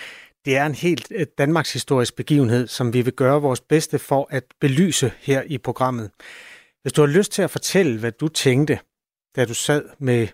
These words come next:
rejmaderne og hvidvinen, eller boblerne, da du hørte den historie, så må du meget gerne dele dem med mig, og dermed også med de andre mennesker, der hører det her radioprogram. Man kan skrive S M S ind til Radio fire Morgen på nummeret fjorten fireogtyve.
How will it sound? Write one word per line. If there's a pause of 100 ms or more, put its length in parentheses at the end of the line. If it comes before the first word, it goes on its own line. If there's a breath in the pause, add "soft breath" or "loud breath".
(160)
rejmaderne
og (140)
hvidvinen, (220)
eller
boblerne, (160)
da
du
hørte
den
historie, (560 loud breath)
så (120)
må
du
meget
gerne
dele
dem (160)
med
mig,
og
dermed
også
med
de
andre
mennesker,
der
hører
det
her
radioprogram.
Man
kan
skrive
S
M
S
ind
til
Radio
fire
Morgen
på
nummeret
fjorten
fireogtyve.